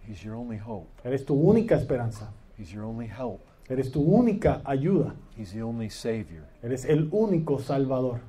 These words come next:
Speaker 1: But if he's not your Savior, he is your worst enemy.
Speaker 2: Pero si Él no es tu Salvador, Él es tu peor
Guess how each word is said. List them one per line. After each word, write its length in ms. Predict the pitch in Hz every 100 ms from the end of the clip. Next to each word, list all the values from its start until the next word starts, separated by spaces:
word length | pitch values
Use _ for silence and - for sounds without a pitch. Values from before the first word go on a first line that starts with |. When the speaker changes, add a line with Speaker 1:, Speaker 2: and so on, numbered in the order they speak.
| -
Speaker 1:
But 100 | 98
if 100 | 92
he's 240 | 120 127 135
not 260 | 143 143
your 180 | 127 127
Savior, 640 | - 131 131 107 98 92 - -
he 400 | 135 151 160 - -
is 420 | 131 139 139 87
your 320 | 110 120 120
worst 580 | 98 95 113 117 - - - -
enemy. 520 | 104 95 87 - - -
Speaker 2:
Pero 180 | 131 123
si 200 | 139 135
Él 160 | 135
no 100 | 143
es 140 | 147 147 -
tu 180 | 214 233
Salvador, 680 | 196 170 156 139 123 131 156 - - - 135
Él 140 | 135
es 160 | 135 139
tu 160 | 151
peor 760 | 156 151 147 180 185 151 165